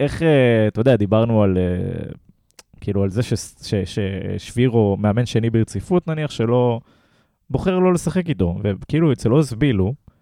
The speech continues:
זה מאמן שני רצוף, שממסמר אותו להרכב,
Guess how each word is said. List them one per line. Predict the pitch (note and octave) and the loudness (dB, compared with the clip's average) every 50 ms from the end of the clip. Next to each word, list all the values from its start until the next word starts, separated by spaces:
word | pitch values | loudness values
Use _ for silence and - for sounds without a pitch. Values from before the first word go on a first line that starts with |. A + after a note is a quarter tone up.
| _ _ _ _ | _ _ _ _
זה | - F#2 F2+ G2 G#2+ | -16 -10 -6 -6 -2
מאמן | G2+ G2+ G#2 C3 C#3+ | -2 0 0 0 0
שני | B2+ - A#2+ C3 C#3 | 0 -2 -4 -2 -2
רצוף, | C3+ C#3+ - - F#2+ - - | -4 -4 -4 -4 -6 -6 -6
שממסמר | - - A2+ G#2 G2 G2+ G#2 - - - C3+ D3 D#3+ D3 | -4 -4 -2 -2 -2 -6 -8 -8 -8 -6 -4 -4 0 0
אותו | D#3 D3+ - C#3 B2 | 0 2 2 4 4
להרכב, | A#2+ A2+ G#2+ G#2 - - A2 F#2 F2+ | 4 2 0 -2 -4 -4 -4 -4 -4